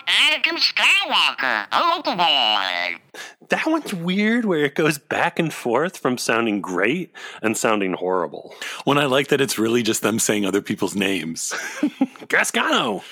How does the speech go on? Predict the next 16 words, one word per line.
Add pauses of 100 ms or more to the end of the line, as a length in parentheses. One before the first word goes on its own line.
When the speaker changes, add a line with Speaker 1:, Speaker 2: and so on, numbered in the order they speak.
(580)
Speaker 3:
And
you
could,
like,
have
the
figure
and,
like, (300)
"All
right, (260)
Foden
Bede, (140)
close
your
eyes.